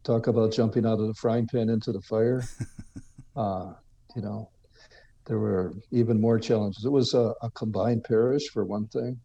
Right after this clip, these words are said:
Speaker 2: Mm-hmm.
Speaker 1: It was just being combined at the time, merged, as they say. Uh,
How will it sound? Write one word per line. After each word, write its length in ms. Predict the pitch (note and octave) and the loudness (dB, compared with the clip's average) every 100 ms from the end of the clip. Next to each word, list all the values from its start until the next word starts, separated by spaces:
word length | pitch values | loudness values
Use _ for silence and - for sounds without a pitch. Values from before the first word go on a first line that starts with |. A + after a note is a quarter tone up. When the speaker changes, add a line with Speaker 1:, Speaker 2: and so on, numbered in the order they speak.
| _ | _
Speaker 2:
Mm-hmm. 220 | A2+ A2 B2 | -6 -6 -4
Speaker 1:
It 40 | A2 | -2
was 180 | G#2+ F#2+ F3 | -2 -2 -6
just 180 | A2 G#2 - _ - | -6 -6 -10 _ -4
being 240 | B2 A#2 A2 | 0 2 2
combined 420 | G#2 G2 G#2+ A2+ | 0 -2 -2 -2
at 100 | A2 | -4
the 100 | G#2+ | -6
time, 260 | - G#2+ B2 _ _ | -6 -8 -10 _ _
merged, 480 | F#2 G#2 A2+ - - - | -2 -2 -2 -6 -12 -10
as 160 | - | -6
they 80 | - | -6
say. 320 | G#2+ - A#2+ - _ - - - _ _ - | -6 -4 -4 -6 _ -20 -20 -20 _ _ -8
Uh, 340 | G2+ G2+ A2 | -6 -6 -8